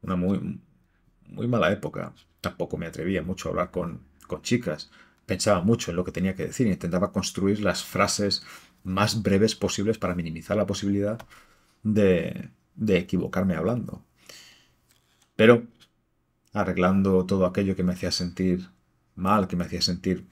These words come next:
muy poca cosa, y empezando a hacer cosas que construían poco a poco esa valentía, esa fortaleza y es-, y esa seguridad en mí, pues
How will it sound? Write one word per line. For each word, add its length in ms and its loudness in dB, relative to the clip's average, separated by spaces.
muy 180 2
poca 280 0
cosa, 440 0
y 140 -4
empezando 440 -2
a 40 0
hacer 180 -4
cosas 380 -2
que 320 -6
construían 500 -2
poco 200 -2
a 40 -8
poco 180 -4
esa 120 -4
valentía, 520 -2
esa 200 -6
fortaleza 480 -4
y 60 -6
es-, 220 -14
y 80 -4
esa 160 -2
seguridad 460 -4
en 100 -2
mí, 180 0
pues 200 -4